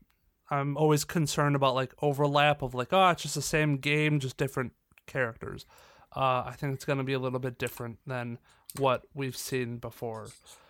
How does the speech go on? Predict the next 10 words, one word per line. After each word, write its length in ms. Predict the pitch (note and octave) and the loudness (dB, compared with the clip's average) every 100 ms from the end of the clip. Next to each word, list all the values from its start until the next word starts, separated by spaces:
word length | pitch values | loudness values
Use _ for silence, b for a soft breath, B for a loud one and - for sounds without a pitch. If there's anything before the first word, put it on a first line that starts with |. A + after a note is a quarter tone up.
| B B B - | B B B -6
Um, 560 | D3 C3+ C3+ C3 B2+ B2 _ _ | 0 2 2 0 -2 -8 _ _
there's 320 | C#3 C3+ B2+ - | -2 -2 -2 0
also 320 | C#3+ C#3+ D3+ | 0 2 0
gonna 180 | C#3 C3+ | 0 -2
be 180 | B2 A#2 | -2 -4
a 80 | A#2 | -6
Street 380 | - - D3 | -4 0 -2
Fighter 340 | D3 D#3 D#3 E3 | 2 2 4 0
style 340 | - D#3 D#3+ | 2 4 4
game 400 | D#3 D3+ D#3+ G3 | 2 2 2 -2